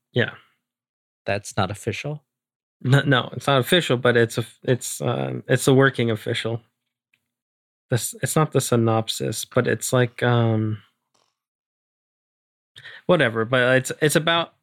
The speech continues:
Speaker 2: We
Speaker 1: so
Speaker 2: gotta learn this shit.
Speaker 1: Well, I mean, I guess, well, if you, if, if you're vetoing the twin brother <laughs> aspect, I have to completely rewrite what I rewrote.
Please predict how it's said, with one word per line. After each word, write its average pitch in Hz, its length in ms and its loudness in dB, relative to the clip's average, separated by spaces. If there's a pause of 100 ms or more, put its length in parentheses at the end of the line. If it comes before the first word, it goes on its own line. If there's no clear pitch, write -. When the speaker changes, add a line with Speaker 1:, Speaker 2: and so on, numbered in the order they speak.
(140)
Speaker 2:
We 156 100 -4
Speaker 1:
so 147 60 6
Speaker 2:
gotta 214 200 4
learn 113 240 0
this 101 120 -4
shit. 113 400 -4 (440)
Speaker 1:
Well, 151 320 2 (120)
I 151 100 2
mean, 139 380 2 (1000)
I 151 80 2
guess, 165 260 0
well, 143 160 2
if 135 120 0
you, 156 120 2
if, - 300 0
if 143 200 0
you're 165 180 6
vetoing 147 640 4
the 131 100 4
twin 135 420 4
brother 123 560 4
<laughs> - 80 -6
aspect, 120 800 0 (720)
I 339 40 2
have - 80 -4
to - 80 -2
completely 156 560 2
rewrite 135 380 2
what 85 100 0
I 82 60 2
rewrote. 80 540 -2